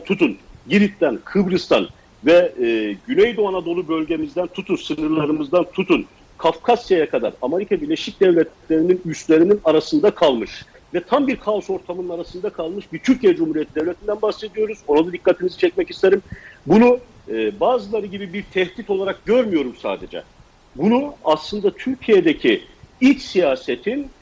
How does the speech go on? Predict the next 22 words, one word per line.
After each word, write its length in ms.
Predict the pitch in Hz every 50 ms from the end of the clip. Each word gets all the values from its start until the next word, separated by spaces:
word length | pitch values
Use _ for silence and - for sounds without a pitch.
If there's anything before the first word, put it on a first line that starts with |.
| - - _ -
milli 460 | 127 160 185 175 202 226 269 294 247
refleksler 560 | 240 208 - - 190 170 - - - 208 220
gösterebilmekteki 1120 | 214 175 185 170 - - - 190 214 214 185 190 175 175 170 170 - - 170 - 240 196 156
başarısının 560 | 170 165 - 180 185 180 - - 240 285 262
da 120 | 240 202
bir 60 | 185 160
sonucu 340 | - 180 165 147 - 143
olarak 300 | 143 123 123 117 113 -
görüyorum. 400 | - 123 113 101 101 92 - - - - - - - - - -
Adeta 580 | 170 202 247 247 196 202 180 - - 165 147 131
ateş 400 | - 170 165 - - 233 220 - -
çemberinin 500 | - 180 180 170 165 160 151 151 147 - -
içerisinde 760 | 208 - - 208 190 180 175 - 160 156 156 190 226 233 214 - - 151
bir 220 | 208 220 170 131
demokrasi 540 | 160 165 190 185 - - 196 - - 277 226
vahası 440 | 233 196 170 160 143 - - - 143
olan 380 | 131 120 131 165 233 262 262 254 - - - - _ -
bir 60 | 185
Türkiye 400 | 175 - 226 202 - - 156 139
Cumhuriyeti 440 | 135 139 139 147 143 135 - 139 127
Devleti'ni 400 | 131 135 139 139 131 - 151 170
görebiliyoruz. 720 | 151 143 123 117 107 101 95 95 85 80 80 - -